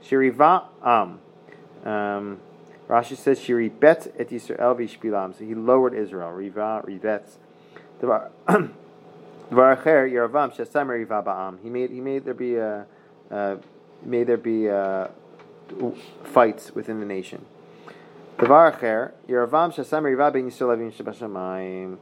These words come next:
So they covered everything here. <laughs> He made them have meriva between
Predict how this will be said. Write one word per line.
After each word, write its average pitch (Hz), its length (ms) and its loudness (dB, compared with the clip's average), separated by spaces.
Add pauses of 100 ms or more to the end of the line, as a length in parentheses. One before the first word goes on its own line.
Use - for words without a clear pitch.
(180)
So 104 200 0 (180)
they 120 100 0
covered 113 260 4
everything 95 340 -4
here. 95 260 -12
<laughs> - 60 -20 (680)
He 120 60 -8
made 123 200 4
them 120 200 0
have 107 400 -2
meriva 113 760 2 (300)
between 110 540 -6